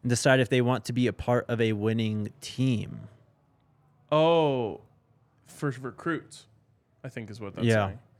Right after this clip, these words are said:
Speaker 2: Um, I think so.
Speaker 1: Mm-hmm.
Speaker 2: And I think they're gonna love it. And what I, I've said this before, but the people who see that and don't want, don't like it,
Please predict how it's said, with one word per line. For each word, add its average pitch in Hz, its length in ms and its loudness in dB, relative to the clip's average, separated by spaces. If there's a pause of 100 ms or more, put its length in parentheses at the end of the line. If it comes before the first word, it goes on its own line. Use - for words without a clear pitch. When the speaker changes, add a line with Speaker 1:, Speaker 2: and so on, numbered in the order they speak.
(600)
Speaker 2:
Um, 127 460 -2
I 131 160 -4
think 135 220 -8
so. 131 260 -10 (100)
Speaker 1:
Mm-hmm. 107 320 -2 (1200)
Speaker 2:
And 165 120 0
I 170 80 2
think 143 200 -2
they're 135 100 0
gonna 131 160 -2
love 127 240 -2
it. - 80 -14 (1500)
And 160 240 -2 (300)
what 151 180 -2
I, 147 120 2 (200)
I've 143 100 0
said 165 140 0
this 131 100 -6
before, 131 460 0 (540)
but 147 340 2 (240)
the 143 60 -6
people 156 760 0 (640)
who 139 600 0 (1500)
see - 380 -4
that 165 240 4
and 135 180 -6
don't 147 240 0
want, 196 300 -4
don't 160 180 2
like 233 200 0
it, 294 180 -6